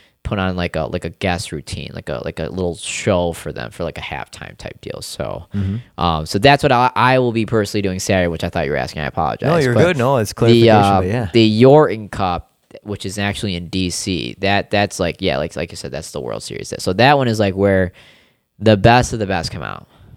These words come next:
Speaker 2: So do you have to win shows to qualify for that? Is that how it works?
Speaker 1: You
Speaker 2: Like,
Speaker 1: just
Speaker 2: with
Speaker 1: ha-, I believe the rules is you just have to compete at minimum in one pro show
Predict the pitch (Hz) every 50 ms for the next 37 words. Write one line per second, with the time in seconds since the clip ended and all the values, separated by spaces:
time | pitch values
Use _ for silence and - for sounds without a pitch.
0 | - _ - - - 135 117 123 143 151 165 139 - - 120 110 113 123 131 127
1 | - - 127 123 117 - - - - - 113 113 117 123 - - 131 123 - 131
2 | 131 131 127 127 110 104 110 107 113 98 85 87 - 110 113 - - 127 131 156
3 | 156 160 180 156 170 170 160 - - 135 139 127 131 131 135 139 143 147 147 160
4 | 165 175 185 190 196 196 202 180 170 156 151 139 131 131 143 147 147 147 147 131
5 | 131 120 113 107 110 104 - 123 127 123 143 139 139 139 - 131 - - 120 110
6 | 101 - - - 127 123 123 - - 107 107 104 104 104 107 110 117 117 110 107
7 | 104 104 101 95 92 92 90 90 90 92 95 95 98 101 98 98 101 98 95 -
8 | - - - 101 92 98 104 110 - - 131 123 123 123 127 131 131